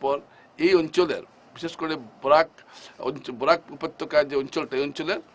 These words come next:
তা-, তার ক্ষমতা আরও বৃদ্ধি পাবে। এটা নিশ্চিত হবে। কেন, কেন বৃদ্ধি হবে এটা আমি বলে দিলাম।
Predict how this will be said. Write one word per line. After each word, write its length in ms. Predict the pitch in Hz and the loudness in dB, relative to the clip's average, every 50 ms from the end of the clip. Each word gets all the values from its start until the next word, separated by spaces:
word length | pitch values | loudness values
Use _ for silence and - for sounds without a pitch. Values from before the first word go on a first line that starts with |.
| _ _ _ _ _ _ _ _ _ _ _ _ _ _ _ _ _ _ _ - | _ _ _ _ _ _ _ _ _ _ _ _ _ _ _ _ _ _ _ -2
তা-, 380 | 139 139 139 135 117 120 120 120 - | 0 2 2 2 2 -2 -6 -2 2
তার 140 | 147 151 151 | 2 2 2
ক্ষমতা 380 | - 151 143 151 151 - 170 | 0 -4 -6 -2 2 4 4
আরও 280 | 143 113 131 160 202 196 | 6 6 6 6 6 6
বৃদ্ধি 280 | 165 170 160 135 190 | 4 2 -2 -2 -2
পাবে। 280 | 175 170 147 139 147 - - _ _ - - - - - - - - | 2 4 4 4 2 -4 -14 _ _ -20 -20 -20 -20 -20 -20 -16 -12
এটা 140 | 123 143 135 | -6 -6 -6
নিশ্চিত 360 | 135 143 - - 175 156 190 | -6 -6 -8 -6 -2 0 2
হবে। 120 | 180 170 | 2 2
কেন, 280 | 170 170 180 196 196 175 | 2 0 2 2 2 0
কেন 240 | - - 180 190 196 | 0 -2 0 0 2
বৃদ্ধি 300 | 190 185 175 180 247 240 | 2 2 0 0 0 0
হবে 260 | 170 160 170 160 - - | 0 0 0 -6 -8 -8
এটা 160 | 139 - 151 | -4 -2 -2
আমি 80 | 160 | -2
বলে 200 | 147 139 139 139 | -2 -2 -2 -2
দিলাম। 240 | 135 135 143 143 143 | -2 -2 -4 -6 -8